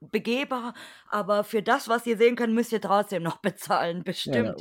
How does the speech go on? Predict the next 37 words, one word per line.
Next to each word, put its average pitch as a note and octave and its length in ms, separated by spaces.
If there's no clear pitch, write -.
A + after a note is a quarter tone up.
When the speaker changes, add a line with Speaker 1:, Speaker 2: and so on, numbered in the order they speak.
Speaker 2:
und C#3+ 180
Speaker 1:
irgendwie. - 0
Speaker 2:
auch A#2 240
trotzdem C3 320
noch D3 100
siebzig C#3 400
Euro, C#3+ 280
da F#2+ 100
gibt's G2+ 180
keinen A2+ 200
Preisnachlass. G#2+ 760
Speaker 1:
Nee, F#3+ 680
wenn G3 180
dann, A3 300
also E3 420
du, C#3 240
du D#3+ 100
bist G3+ 220
hier F3 140
in E3 80
einem E3 320
historischen, G#3 1000
ehrmächtigen A3 1200
Gebäude, G3 600
das, E3+ 280
das - 420
muss A3 320
man G3 320
hier, F#3 640
man F#3 320
muss A#3 200
viel A3 180
bezahlen A3 440
für G#3+ 140
die F#3 100
Instandhaltung C#3+ 880
dann. C3+ 280